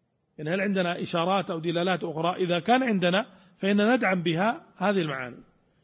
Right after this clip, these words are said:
لكن إذا ما كان عندنا، ليس عندنا إلا اللفظ نفسه، واللفظ فيه متنازع،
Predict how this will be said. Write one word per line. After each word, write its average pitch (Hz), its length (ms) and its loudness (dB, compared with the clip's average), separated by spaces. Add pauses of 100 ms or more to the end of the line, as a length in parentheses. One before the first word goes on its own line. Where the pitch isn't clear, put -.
(220)
لكن 165 180 -2
إذا 185 120 4
ما 240 140 6
كان 240 180 2
عندنا، 190 360 0
ليس 233 180 2
عندنا 220 360 4
إلا 196 220 4
اللفظ 180 280 2
نفسه، 175 280 2
واللفظ 190 280 2
فيه 233 80 4
متنازع، 196 520 4